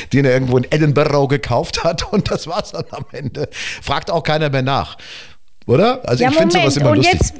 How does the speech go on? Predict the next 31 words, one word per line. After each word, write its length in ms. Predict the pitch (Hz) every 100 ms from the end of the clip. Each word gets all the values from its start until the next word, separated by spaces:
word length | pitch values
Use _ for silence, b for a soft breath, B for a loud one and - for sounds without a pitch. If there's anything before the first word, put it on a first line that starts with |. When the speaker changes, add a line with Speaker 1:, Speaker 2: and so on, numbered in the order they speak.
| -
Speaker 2:
jetzt 360 | - 285 - -
wär's 260 | 320 370 302
ja 200 | 262 233
witzig, 760 | 370 - - 247 277 349 -
also 200 | 214 214
nicht 220 | 208 262
nur, 100 | 269
dass 220 | 226 214 -
da 140 | 202
irgendwelche 480 | 202 214 190 190 190
Leute 340 | 180 185 208
drumrum 640 | 202 - 185 - 214 233 226
kurz 320 | - 214 208 - - - -
blöd 300 | 185 180 180
gucken, 360 | 196 208 240
weil 180 | 175 151
da 140 | 147 160
kannst 320 | - 175 -
du 60 | 165
ja 80 |
nix 240 | 160 180 -
von 160 | 175 165
kaufen, 500 | - 160 208 196 160
aber 320 | 175 165 165
wenn 180 | 175 175
du 80 | 175
jetzt 400 | 175 185 - -
diesen 380 | 175 170 156 - -
Tisch, 560 | - 392 359 - - - B B
Speaker 1:
Ja. 120 | 101 B B -
Speaker 2:
äh, 280 | - 165 160